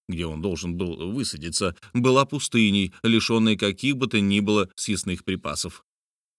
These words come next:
Тринадцатого ноября с утренним приливом Карнатик вошёл в порт Йокогама.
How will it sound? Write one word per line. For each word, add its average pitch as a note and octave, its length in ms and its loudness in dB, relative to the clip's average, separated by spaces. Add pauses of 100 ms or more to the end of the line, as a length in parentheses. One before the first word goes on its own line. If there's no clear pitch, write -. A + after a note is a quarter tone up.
(360)
Тринадцатого A2+ 600 2
ноября A2 520 2 (360)
с - 100 -10
утренним B2+ 500 2
приливом C3 560 0 (200)
Карнатик C3 580 0
вошёл G#2+ 360 -2
в - 100 -20
порт G2+ 520 -4
Йокогама. D2+ 680 -8